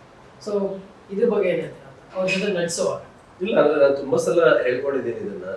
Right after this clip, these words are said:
Speaker 2: that, ಆ, ಪ್ರತಿಯೊಬ್ಬ ಕಲಾವಿದನಿಗೂ, ಈಗ ನಂದು ಇವ್ರದಿಗೆ ಎರಡನೇ ಸಿನಿಮಾ, ನಂದು ಇದು ಮೊದಲನೇ ಸಿನಿಮಾ. ಆ, ಸಿನಿಮಾ ಇಂಡಸ್ಟ್ರಿಗೆ ಅಂತ ಬಂದಾಗ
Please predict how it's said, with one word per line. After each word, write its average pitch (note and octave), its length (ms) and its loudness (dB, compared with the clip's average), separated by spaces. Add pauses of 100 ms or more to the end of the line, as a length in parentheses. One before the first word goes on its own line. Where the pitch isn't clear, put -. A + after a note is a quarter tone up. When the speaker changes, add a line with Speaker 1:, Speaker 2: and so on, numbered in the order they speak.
Speaker 2:
that, A2 340 -8
ಆ, F#2+ 380 -6 (640)
ಪ್ರತಿಯೊಬ್ಬ E3+ 500 4
ಕಲಾವಿದನಿಗೂ, C#3+ 840 4
ಈಗ - 200 0
ನಂದು D#3+ 460 -2 (300)
ಇವ್ರದಿಗೆ D3 360 -2
ಎರಡನೇ A#2+ 260 2
ಸಿನಿಮಾ, A2 320 -4
ನಂದು - 380 -6
ಇದು B2+ 100 -8
ಮೊದಲನೇ B2 340 -2
ಸಿನಿಮಾ. - 340 -6 (1300)
ಆ, A#2 40 0 (460)
ಸಿನಿಮಾ E3+ 720 4
ಇಂಡಸ್ಟ್ರಿಗೆ C#3+ 460 2
ಅಂತ C3+ 140 6
ಬಂದಾಗ A#2 440 4